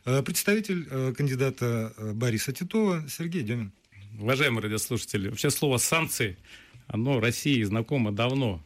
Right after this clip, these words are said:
Speaker 2: Первые санкции, с-, вообще, наверное, знают многие, что первые санкции в семнадцатом году были введены, когда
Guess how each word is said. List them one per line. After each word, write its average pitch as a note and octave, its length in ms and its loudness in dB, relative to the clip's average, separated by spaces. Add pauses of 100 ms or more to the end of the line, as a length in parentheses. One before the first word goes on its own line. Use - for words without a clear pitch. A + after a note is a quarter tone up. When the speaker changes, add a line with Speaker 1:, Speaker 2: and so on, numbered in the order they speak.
Speaker 2:
Первые A#2+ 280 2
санкции, B2 480 -2
с-, F2+ 100 -10 (280)
вообще, A2 320 -2 (540)
наверное, A2+ 280 0
знают B2+ 400 0
многие, G2+ 260 -4
что G2+ 140 -6
первые A2+ 260 0
санкции C#3 380 -2
в - 20 -6
семнадцатом A2+ 440 -2
году A2+ 360 0 (380)
были G#2 160 0
введены, A#2 400 2
когда G2+ 420 -4